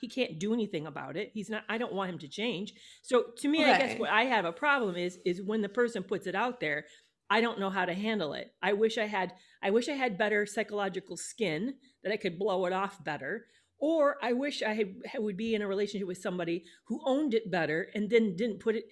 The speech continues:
Speaker 1: in between us and make it a thing between us.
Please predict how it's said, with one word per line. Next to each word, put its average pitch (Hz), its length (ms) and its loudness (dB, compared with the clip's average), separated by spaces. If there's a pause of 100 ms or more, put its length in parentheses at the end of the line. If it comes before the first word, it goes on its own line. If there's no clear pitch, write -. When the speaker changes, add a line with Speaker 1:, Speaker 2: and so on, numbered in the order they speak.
(140)
Speaker 1:
in 226 160 2
between 233 440 -2
us 139 400 -10 (180)
and 190 120 -2
make 202 180 0
it 190 180 0
a 180 80 2
thing 185 360 -2
between 156 380 -6
us. 147 220 -6